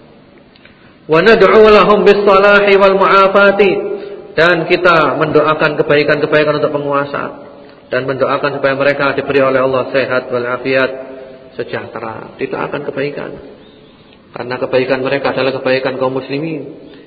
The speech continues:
Hidayah mereka adalah hidayah kaum muslimin. Rusaknya mereka adalah rusaknya Islam wal muslimin. Ini penting, ikhwan wa akhwat fillah rahimakumullah. Ini adalah akidah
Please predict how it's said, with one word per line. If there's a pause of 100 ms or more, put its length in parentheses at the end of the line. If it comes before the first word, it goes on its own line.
(100)
Hidayah
mereka
adalah
hidayah
kaum
muslimin. (320)
Rusaknya
mereka
adalah
rusaknya (540)
Islam
wal
muslimin. (640)
Ini
penting, (600)
ikhwan
wa
akhwat
fillah
rahimakumullah. (500)
Ini (160)
adalah
akidah